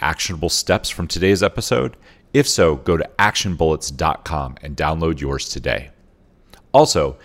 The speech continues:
if you're looking to start using story selling in your business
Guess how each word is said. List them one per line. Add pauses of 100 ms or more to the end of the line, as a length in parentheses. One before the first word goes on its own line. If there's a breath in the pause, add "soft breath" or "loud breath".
(180 loud breath)
if
you're
looking
to
start
using
story
selling
in
your
business